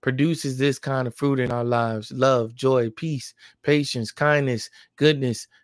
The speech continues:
faithfulness, gentleness, and self-control. There is no law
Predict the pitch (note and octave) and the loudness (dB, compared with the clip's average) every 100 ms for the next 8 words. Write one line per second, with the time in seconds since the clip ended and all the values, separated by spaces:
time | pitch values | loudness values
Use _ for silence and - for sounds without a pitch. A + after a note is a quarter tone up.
0 | _ D3 D#3 C#3 C3 A#2 A2 - C#3+ D3+ | _ 4 4 4 -2 -2 -4 -6 -2 0
1 | C#3 C3+ B2 A2+ A2 - C3+ B2 - A#2+ | 0 -2 0 -2 -4 0 4 4 2 -6
2 | A2 C3 B2 G#2+ A2 _ _ _ _ _ | -2 4 4 4 -6 _ _ _ _ _
3 | _ B2 A#2+ C#3+ D#3+ C3+ C3 B2+ A#2+ A2+ | _ 4 6 8 6 4 0 2 2 2
4 | G#2+ G2+ G2 | 0 0 -6